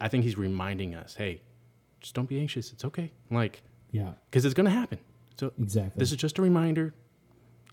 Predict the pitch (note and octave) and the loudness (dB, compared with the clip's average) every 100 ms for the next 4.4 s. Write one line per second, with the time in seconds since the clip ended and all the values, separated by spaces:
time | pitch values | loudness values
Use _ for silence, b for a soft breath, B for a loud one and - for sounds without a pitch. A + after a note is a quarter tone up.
0 | - A#2+ G#2 - A2 A2 A2 A#2 A#2+ G#2+ | -4 -2 -2 -4 -2 -2 0 -2 0 -2
1 | G2+ - - - G#2 F2+ E2 D#2 - _ | -4 -10 -20 -12 -8 -6 -6 -10 -12 _
2 | _ _ - G#2+ G#2 F#2 F2+ F2 D#2+ - | _ _ -6 -4 -4 -6 -8 -10 -10 -14
3 | - - _ _ b b b b b - | -18 -18 _ _ b b b b b -2
4 | G#2+ G2 F2+ | 0 0 -4